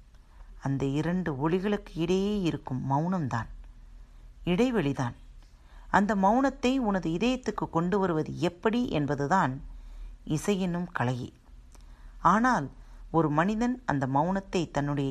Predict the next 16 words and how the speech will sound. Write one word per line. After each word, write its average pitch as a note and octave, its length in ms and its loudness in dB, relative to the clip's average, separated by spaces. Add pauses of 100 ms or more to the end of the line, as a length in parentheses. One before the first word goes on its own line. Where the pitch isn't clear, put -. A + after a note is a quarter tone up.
இருப்பில் F#3+ 440 -2
கொண்டு D#3+ 260 -2
வர E3+ 180 2
முடிந்தால் C#3 540 0 (760)
அப்போது E3 540 0 (580)
நீ D#3+ 140 2 (200)
ஆழமான G3+ 580 2
மௌனத்தில் C#3+ 580 0
ஆழ்கிறாய். A#2 520 0 (720)
அப்போது G#3 540 0 (540)
உனக்கு G3+ 340 0
உண்மையான A3 600 0
இசை E3 320 -2
என்பது D3+ 380 0 (420)
என்னவென்று D#3+ 520 -2
தெரியும். A2 360 -4